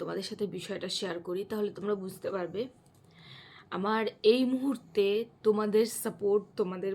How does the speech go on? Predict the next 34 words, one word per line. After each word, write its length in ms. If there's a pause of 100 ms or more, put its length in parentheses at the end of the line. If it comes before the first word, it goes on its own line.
(120)
ভালোবাসা 580 (1080)
কতটা 400 (140)
দরকার। 400 (200)
আমি 140 (160)
সারা 280 (200)
রাত 200 (140)
ঘুমোতে 380
পারিনি, 440 (720)
আজকে 240 (180)
কটা 260 (200)
দিন 160 (100)
আমি 180
নিজের 260
সাথে 180 (100)
নিজের 280
লড়াই 320
করে 220
গেছি 280 (160)
যে 60 (180)
কি 120 (160)
থেকে 240 (120)
কি 100 (100)
হয়ে 240
গেল 140 (160)
আমার, 160 (120)
আমার 140 (240)
কেন 180 (140)
এত 160
বড় 120 (140)
সর্বনাশ 420
হলো, 140
আমার 120 (760)
কেন 200 (160)
এত 80